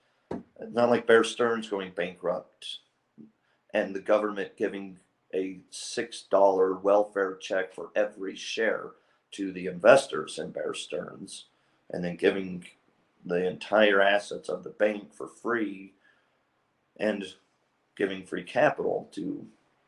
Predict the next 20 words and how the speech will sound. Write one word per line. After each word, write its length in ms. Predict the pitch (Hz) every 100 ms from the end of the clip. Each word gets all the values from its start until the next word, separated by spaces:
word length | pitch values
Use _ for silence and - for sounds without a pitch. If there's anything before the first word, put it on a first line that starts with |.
| _ _ _ - - _ _ _
J 180 | - -
P, 140 | -
whatever. 580 | - 95 92 - - -
That's, 300 | 101 123 -
I'm 160 | 101 98
getting 220 | 95 -
off 180 | - -
topic. 340 | - - -
The 80 | -
point 320 | 113 165 113
being, 300 | 107 92 78 - _ _ _ _ _ _ _ _ _ _ _ _ _ _ _ _ _ _ _ _ _ _ _ _ _ _ -
I'm 100 | -
throwing 300 | - 82 -
that 140 | 65
out 200 | 90 87
of 60 | -
frustration 680 | 78 - - 90 87 82 85
at 120 | 80
the 80 | -
bailouts, 720 | - - 50 - - - -